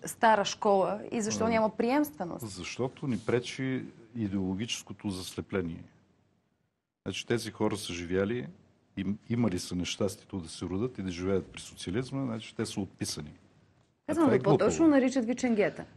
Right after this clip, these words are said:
Speaker 2: Къде е? Ченгета е най-малката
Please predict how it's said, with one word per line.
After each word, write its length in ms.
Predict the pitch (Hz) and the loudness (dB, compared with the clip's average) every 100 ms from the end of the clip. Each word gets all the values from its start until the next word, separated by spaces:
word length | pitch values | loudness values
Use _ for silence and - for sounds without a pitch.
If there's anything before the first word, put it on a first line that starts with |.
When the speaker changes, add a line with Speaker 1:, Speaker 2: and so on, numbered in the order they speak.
| - - | -18 -6
Speaker 2:
Къде 520 | 90 90 101 113 104 | -4 0 2 4 2
е? 80 | 110 - _ - - | 0 -12 _ -20 -20
Ченгета 760 | - 95 92 98 156 185 - | -12 -6 -6 -4 -4 -4 0
е 180 | 185 156 | 0 2
най-малката 680 | 135 143 135 113 101 - | 2 2 2 2 -2 -6